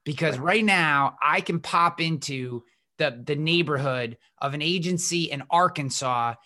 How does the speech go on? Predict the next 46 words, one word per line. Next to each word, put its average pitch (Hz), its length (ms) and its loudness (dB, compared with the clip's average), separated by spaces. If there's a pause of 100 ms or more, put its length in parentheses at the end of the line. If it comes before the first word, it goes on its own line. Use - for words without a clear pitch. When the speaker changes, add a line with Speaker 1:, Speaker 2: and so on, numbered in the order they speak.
(160)
Speaker 1:
and 151 160 0
market 165 480 4
as 147 160 0
if 156 160 -2
I, 135 280 0 (120)
as 143 140 -2
if 170 160 2
I 151 140 4
was 131 280 -2
their 143 180 0
next 165 360 0
door 170 180 4
neighbor. 147 560 0 (260)
And 156 160 -2
that 202 260 0
person 147 520 -2
doesn't 160 340 2
know 156 140 0
the 135 100 -4
difference. 117 500 -8
And 165 100 0
if 131 80 -2
they 160 100 -2
get 165 160 2
on 190 140 2
the 165 60 0
phone 170 260 0
with 190 160 -4
me, 214 300 0 (260)
other 190 200 2
than 196 120 2
the 175 80 2
fact 170 320 0
that 160 80 2
my 135 140 2
accent 131 420 0
might 175 180 0
be 170 80 2
a 180 60 4
little 180 180 2
different, 196 440 0 (320)
they 185 160 4
don't 185 220 4
know 175 100 6
the 156 120 0
difference 147 560 -2